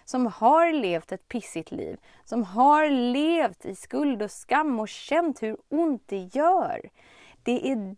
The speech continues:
den delen vi pratar med.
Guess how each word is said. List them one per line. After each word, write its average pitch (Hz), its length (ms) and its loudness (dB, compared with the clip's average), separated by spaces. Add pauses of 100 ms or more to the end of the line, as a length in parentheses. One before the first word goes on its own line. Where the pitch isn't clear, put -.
den 330 520 4
delen 233 680 -2
vi 208 260 -4
pratar 202 680 -6
med. 196 480 -4